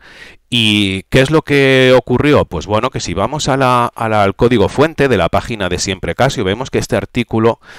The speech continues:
aunque se creó el día dos de diciembre, se modificó el doce de diciembre. Es decir, yo ya había enviado el,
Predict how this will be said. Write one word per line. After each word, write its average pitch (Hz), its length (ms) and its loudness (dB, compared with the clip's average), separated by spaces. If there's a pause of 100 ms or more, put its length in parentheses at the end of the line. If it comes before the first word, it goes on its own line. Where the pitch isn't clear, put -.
(180)
aunque 92 340 -4
se - 180 -4
creó 104 320 2
el 139 120 2
día 117 180 2
dos 107 180 2
de 101 120 2
diciembre, 113 580 -2
se 104 140 -6
modificó 90 580 -2
el 107 180 4
doce 101 300 0
de 85 100 -4
diciembre. 78 600 -12 (440)
Es 107 220 0
decir, 82 340 -4
yo 95 160 -2
ya 98 140 0
había 92 240 0
enviado 87 580 -2
el, 82 460 -6